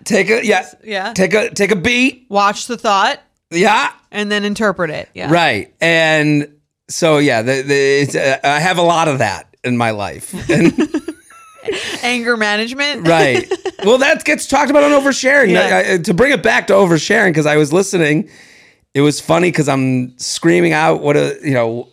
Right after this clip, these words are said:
Speaker 1: about, uh, you, you, it was a woman that wrote in, um, that she has this person that she's known since, like, first grade or whatever,
Speaker 2: Okay.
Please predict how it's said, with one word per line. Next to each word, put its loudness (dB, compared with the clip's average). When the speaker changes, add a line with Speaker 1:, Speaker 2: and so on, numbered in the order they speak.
Speaker 1:
about, -2
uh, 2
you, -8
you, -12
it -2
was 2
a 2
woman 0
that -2
wrote 4
in, -2
um, -2
that -4
she -2
has 0
this -4
person 0
that -6
she's -4
known 2
since, -4
like, -4
first 0
grade 0
or 0
whatever, 2
Speaker 2:
Okay. -6